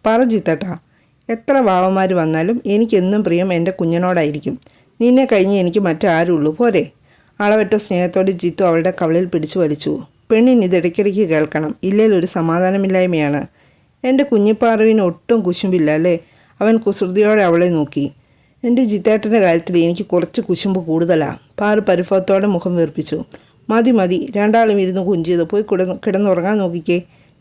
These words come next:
ടീച്ചർ ശാസനയോടെ പറഞ്ഞതും ജിത്തു അവളെ എഴുന്നേൽപ്പിച്ച് മുറിയിലേക്ക് കൊണ്ടുപോയി. വിശേഷമുണ്ടെന്ന് അറിഞ്ഞാൽ പിന്നെ കിടത്തം താഴത്തെ മുറിയിലേക്ക് മാറ്റിയിട്ടുണ്ട്.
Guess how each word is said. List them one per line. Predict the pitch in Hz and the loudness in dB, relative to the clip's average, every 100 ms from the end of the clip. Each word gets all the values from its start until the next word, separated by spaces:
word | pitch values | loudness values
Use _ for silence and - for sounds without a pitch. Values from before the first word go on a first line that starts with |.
| - | -2
ടീച്ചർ | 254 233 269 | -2 2 -2
ശാസനയോടെ | - 233 220 240 233 233 220 | 0 0 0 0 2 2 2
പറഞ്ഞതും | 208 180 190 202 | 0 0 -2 -2
ജിത്തു | 190 190 233 | -2 -2 0
അവളെ | 202 185 | 2 2
എഴുന്നേൽപ്പിച്ച് | 185 175 175 180 190 196 | 2 2 0 -2 -6 -4
മുറിയിലേക്ക് | 190 175 180 190 202 | -2 0 0 0 -2
കൊണ്ടുപോയി. | 180 165 156 156 156 - _ _ _ | -2 -2 -2 -4 -6 -12 _ _ _
വിശേഷമുണ്ടെന്ന് | 214 208 233 240 226 190 190 | -4 2 0 2 0 0 0
അറിഞ്ഞാൽ | 185 180 190 | 0 0 -2
പിന്നെ | 196 180 185 | -2 -2 -2
കിടത്തം | 220 208 202 233 226 | -2 -2 -2 0 0
താഴത്തെ | 202 180 185 | 2 0 0
മുറിയിലേക്ക് | 208 175 175 180 190 | 0 0 0 -2 -2
മാറ്റിയിട്ടുണ്ട്. | 185 175 170 190 175 156 | -2 -2 -4 -4 -4 -4